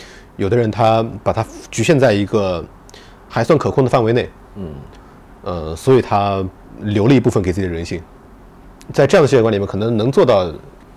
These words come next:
Speaker 1: 像这个瑞贝卡或者说是麦恩的伴侣这样，竭尽全力拼到最后一刻，就，就可能已经算，算，算，还，还算是一个善终了吧。
Speaker 2: 对，这最好的结局了。
Speaker 1: 对，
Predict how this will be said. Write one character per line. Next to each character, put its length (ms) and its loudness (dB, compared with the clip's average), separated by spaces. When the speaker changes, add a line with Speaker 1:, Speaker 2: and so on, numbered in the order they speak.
Speaker 1:
像 540 -2
这 140 -6
个 420 -10
瑞 100 -4
贝 140 -4
卡 300 -4
或 120 -6
者 80 -8
说 140 -6
是 140 -6
麦 160 -4
恩 180 -6
的 260 -4
伴 160 -6
侣 120 -8
这 140 -10
样， 140 -10
竭 140 2
尽 140 4
全 120 0
力 60 4
拼 160 0
到 100 4
最 120 4
后 100 4
一 60 4
刻， 280 0
就， 200 -4
就 160 -2
可 120 -8
能 100 -4
已 40 -2
经 80 -4
算， 320 -4
算， 180 -2
算， 240 -2
还， 160 4
还 140 0
算 160 4
是 60 2
一 60 6
个 40 4
善 160 2
终 160 -2
了 80 -2
吧。 120 -10
Speaker 2:
对， 200 -12
这 80 -14
最 140 -10
好 120 -12
的 60 -14
结 120 -20
局 80 -20
了。 60 -20
Speaker 1:
对， 140 -10